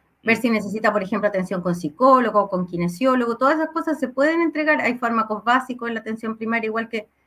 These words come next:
Speaker 1: sirven para el manejo, y la gran mayoría de las personas puede responder ese tratamiento y no tener que escalar o, o seguir, en el fondo,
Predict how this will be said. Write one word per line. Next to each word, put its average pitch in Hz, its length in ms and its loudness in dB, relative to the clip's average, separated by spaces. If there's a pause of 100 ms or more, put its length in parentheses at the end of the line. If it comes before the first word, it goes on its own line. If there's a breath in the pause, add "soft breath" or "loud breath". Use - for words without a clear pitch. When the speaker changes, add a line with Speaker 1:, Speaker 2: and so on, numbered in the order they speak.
(260)
Speaker 1:
sirven 262 320 2
para 254 140 0
el 247 60 4
manejo, 262 320 0
y 220 180 -2
la 208 120 0
gran 247 200 2
mayoría 285 360 2
de 294 60 2
las 294 120 -2
personas 285 440 0
puede 302 160 2
responder 311 420 -2
ese 311 180 -4
tratamiento 294 520 0
y - 20 -2
no 277 140 -2
tener 277 380 -2 (520)
que 254 180 2
escalar 240 580 2
o, 202 400 -2
o 190 140 -10
seguir, 220 480 -10
en 208 240 -6
el 190 80 -8
fondo, 202 460 0